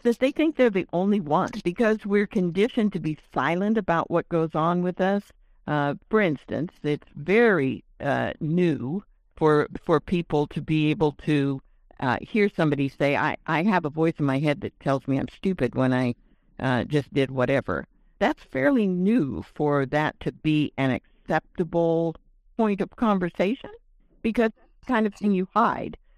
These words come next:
So if you're anxious about something or insecure about something, fearful, uh, w-,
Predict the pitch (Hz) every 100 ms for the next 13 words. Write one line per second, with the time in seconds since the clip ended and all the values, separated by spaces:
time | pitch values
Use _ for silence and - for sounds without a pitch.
0 | - - 214 196 202 - 165 190 233 -
1 | 233 214 220 202 - 208 208 208 180 147
2 | 135 - - 208 214 214 202 196 - 185
3 | 180 - 185 190 190 _ _ _ - 196
4 | 202 - 185 185 208 - _ _ - 160
5 | 156 147 135 -